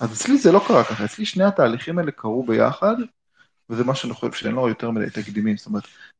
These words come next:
גם העלייה שלי בתור יועץ, ולאט לאט מכירים אותי ומזמינים אותי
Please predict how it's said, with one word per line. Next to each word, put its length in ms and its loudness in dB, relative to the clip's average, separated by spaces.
גם 200 4
העלייה 380 6
שלי 260 -6
בתור 380 -6
יועץ, 480 2
ולאט 300 -2
לאט 140 -4
מכירים 460 -6
אותי 360 -6
ומזמינים 600 -4
אותי 220 -8